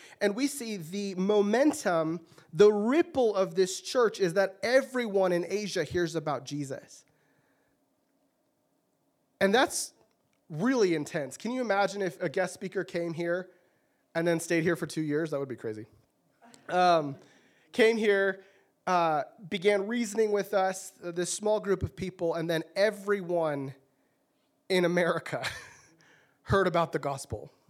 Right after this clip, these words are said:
Like, heard about Jesus. That there was no excuse for, for ignorance at that point, that there was a move, there was a, a, a quake of the gospel. And, and Ephesus became,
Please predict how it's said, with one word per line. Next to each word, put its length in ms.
Like, 180
heard 260
about 260
Jesus. 580
That 140
there 100
was 160
no 160
excuse 580
for, 400
for 240
ignorance 540
at 80
that 160
point, 220
that 100
there 100
was 160
a 120
move, 580
there 100
was 140
a, 100
a, 220
a 100
quake 1000
of 180
the 80
gospel. 460
And, 240
and 180
Ephesus 720
became, 580